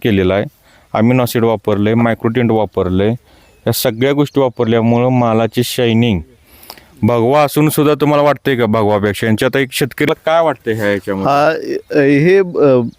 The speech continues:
Speaker 2: फळ बघितल्यावर, झाडं बघितल्यावर हा शरद किंग असेल असं वाटतंय, पण ह्यांनी सांगितलं की हा गणेश भगवा आहे.
Speaker 1: हा, म्हणजे
Speaker 2: आणि
Speaker 1: भगव्याला असा कलर, लाल
Speaker 2: येत-,
Speaker 1: कलर
Speaker 2: एवढा लाल येत नाही कलर शरद
Speaker 1: हा.
Speaker 2: किंग सारखा.
Speaker 1: हा.
Speaker 2: आणि हे पहिलंच पीक आहे ह्यांचं.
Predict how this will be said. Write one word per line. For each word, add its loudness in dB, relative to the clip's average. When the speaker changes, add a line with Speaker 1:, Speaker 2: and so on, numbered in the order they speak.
Speaker 2:
फळ 2
बघितल्यावर, 2
झाडं 2
बघितल्यावर 2
हा 0
शरद 0
किंग 2
असेल 0
असं 2
वाटतंय, 0
पण 2
ह्यांनी 4
सांगितलं 0
की 0
हा 0
गणेश 2
भगवा 0
आहे. -8
Speaker 1:
हा, -10
म्हणजे 0
Speaker 2:
आणि 2
Speaker 1:
भगव्याला 0
असा -4
कलर, -2
लाल 0
Speaker 2:
येत-, 4
Speaker 1:
कलर -2
Speaker 2:
एवढा 2
लाल 0
येत 0
नाही 2
कलर 0
शरद 2
Speaker 1:
हा. -4
Speaker 2:
किंग 2
सारखा. -2
Speaker 1:
हा. -8
Speaker 2:
आणि 2
हे 0
पहिलंच 0
पीक -4
आहे 2
ह्यांचं. -2